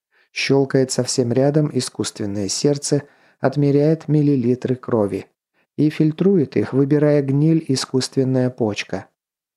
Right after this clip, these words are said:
Шалтай-болтай сидел на стене. Эта считалочка куда больше подходит к случаю.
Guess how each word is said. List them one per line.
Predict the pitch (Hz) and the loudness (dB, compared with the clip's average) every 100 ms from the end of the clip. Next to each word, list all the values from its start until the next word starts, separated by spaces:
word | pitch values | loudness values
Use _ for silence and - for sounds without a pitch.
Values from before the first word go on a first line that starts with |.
| _ _ | _ _
Шалтай-болтай | - 123 104 - 110 107 110 104 98 - 135 160 | -8 -6 -8 -2 -2 0 -2 -4 -4 -2 0 0
сидел | 160 - 127 117 120 113 | -2 -2 -2 2 2 0
на | 117 | -2
стене. | - - 110 110 101 - _ _ _ _ _ _ _ - | -4 -4 -2 -4 -6 -8 _ _ _ _ _ _ _ -6
Эта | 180 190 | 0 0
считалочка | - 156 - 196 175 - - 113 | 0 -2 0 2 2 0 -4 -2
куда | 139 135 156 | 0 2 2
больше | 170 196 - | 2 0 -2
подходит | 170 160 - 143 135 135 | -2 -2 0 0 0 -2
к | - | -6
случаю. | - 120 - 113 101 | -2 -2 0 -2 -2